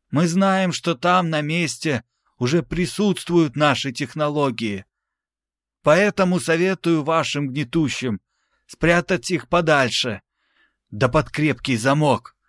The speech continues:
Иначе за их использование в знак наказания за нарушение первого закона –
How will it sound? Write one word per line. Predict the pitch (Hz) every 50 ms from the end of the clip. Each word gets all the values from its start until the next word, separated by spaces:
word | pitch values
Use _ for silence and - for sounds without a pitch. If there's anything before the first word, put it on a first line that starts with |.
| _ _ _ _ _ _ _ _ _ _ -
Иначе | 120 120 123 135 139 151 151 - 135 123 98 82 _ _ _ _ _ _ _ _ _ _ -
за | - 92 110 123
их | 135 147 143 120 -
использование | 147 - - - 127 143 151 143 131 143 143 135 135 131 123
в | 113
знак | 110 110 127 135 127 123 -
наказания | 123 120 120 - 139 120 127 135 127 123 110 110 104 95 90 - _ _ _ _ _ _ _
за | - 117 147 156
нарушение | 156 160 156 147 120 - 151 151 143 135 131
первого | 113 - 139 151 165 180 180 175 165
закона – | 143 165 151 - - 156 156 139 131 117 101